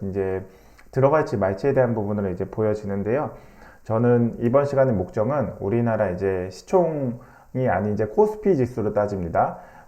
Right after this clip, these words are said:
코스피 지수인 삼성전자 일 위와 이제 코스피 이 위인 에스케이 하이닉스의 주식 트렌드를 분석을 해보도록 하겠습니다.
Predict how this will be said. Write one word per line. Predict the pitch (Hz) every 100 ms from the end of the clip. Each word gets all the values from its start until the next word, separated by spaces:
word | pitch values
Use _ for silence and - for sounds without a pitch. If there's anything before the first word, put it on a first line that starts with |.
| -
코스피 | 190 - - 170
지수인 | 139 135 120 135
삼성전자 | 139 185 202 190 156 127 113
일 | 131 165
위와 | 156 120 143 202 165
이제 | 95 104 98 95 92 - _ -
코스피 | - 160 - 135
이 | 107
위인 | 107 113 147
에스케이 | 110 107 - 127
하이닉스의 | 170 196 160 - 120 113
주식 | 120 110 131
트렌드를 | - 202 214 180 151
분석을 | - 107 110 113
해보도록 | 135 117 104
하겠습니다. | 120 143 135 95 90 92